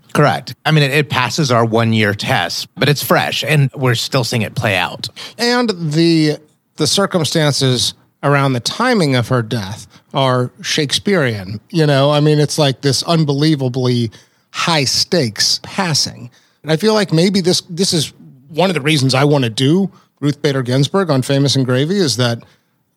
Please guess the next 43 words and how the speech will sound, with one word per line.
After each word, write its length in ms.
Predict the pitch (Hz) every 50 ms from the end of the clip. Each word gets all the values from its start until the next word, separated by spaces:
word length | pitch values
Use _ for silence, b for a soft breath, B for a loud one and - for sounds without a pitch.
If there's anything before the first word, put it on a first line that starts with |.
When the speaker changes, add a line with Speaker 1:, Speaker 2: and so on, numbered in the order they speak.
| _ _ 90
Speaker 2:
you 240 | 76 78 - 147
know, 300 | 139 123 117 113 117 - - _
to 80 | - 139
the 100 | 131 123
extent 240 | 107 - - - 101
that 120 | 107 98 - -
I 460 | 120 120 143 175 196 208 202 196 208 - -
have 240 | 180 185 185 175
any 320 | 196 196 196 196 196 175 - _ -
grieving 580 | - 151 143 147 175 185 175 196 202 202 196 180
to 100 | 202 180
do, 280 | 190 190 208 233 240 - b b b b _ _ -
like, 100 | 135 139
I 60 | 160
want 220 | 180 208 226 214 185
to 40 |
do 100 | 226 233
it 60 | 233 202
here. 320 | 262 320 294 - 143 - - _ _ _ _ _ _ _ _ _ _ _ _ _ _ _ _ _ _ _ _ -
Speaker 1:
Yeah, 140 | 190 196
Speaker 2:
Yeah. 60 | 190 185
Speaker 1:
fair 140 | 180 196
enough. 240 | 190 180 156 127 -
So 120 | - 214 214
Speaker 2:
With 60 | - 247
Speaker 1:
I'll 60 | 269
Speaker 2:
you, 240 | 220 135 101 98 -
you 80 | 156 156
know? 240 | 151 160 196 233 - _ _ _ _ _ _ _ _ _ _ _ _ _ _
Speaker 1:
The 80 | - 135
question 280 | - 185 180 - 180
on 60 | 165 151
my 120 | 143 139
mind 260 | 143 143 135 131 120
as 140 | 113 104 107
well 300 | 113 123 120 113 110 95
is 180 | 98 107 104 -
we 540 | - 139 147 156 165 170 175 175 170 165 147
a 80 | 120
lot 260 | 156 143 139 143 156 147
of 80 | 127
times 480 | 120 - 135 131 127 120 120 110 107 - - _ -
pick 500 | 120 127 123 117 - - - - -